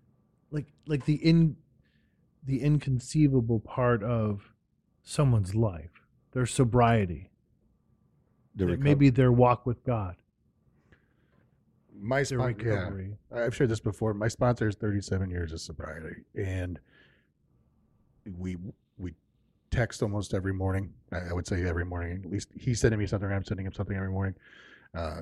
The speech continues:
Speaker 3: we meet on Saturdays, and when he first came to me, which was a long story because I got fired, uh, from my other sponsor,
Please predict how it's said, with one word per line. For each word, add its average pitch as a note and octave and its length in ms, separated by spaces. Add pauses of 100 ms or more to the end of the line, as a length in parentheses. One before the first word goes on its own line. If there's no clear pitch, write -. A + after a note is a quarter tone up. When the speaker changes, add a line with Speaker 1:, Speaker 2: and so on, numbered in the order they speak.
(120)
Speaker 3:
we G2+ 100
meet G2 200
on F#2 120
Saturdays, A2+ 720 (580)
and G2+ 480 (1900)
when A#2 240
he A#2+ 220
first B2+ 320
came G#2 200
to F#2 60
me, F2+ 180
which F2 240
was F2 140
a F#2+ 60
long E2+ 260
story E2 360
because E2+ 240
I E2+ 60
got E2 180
fired, - 480 (320)
uh, E2 260
from - 140
my D#2+ 80
other D2+ 140
sponsor, D#2+ 500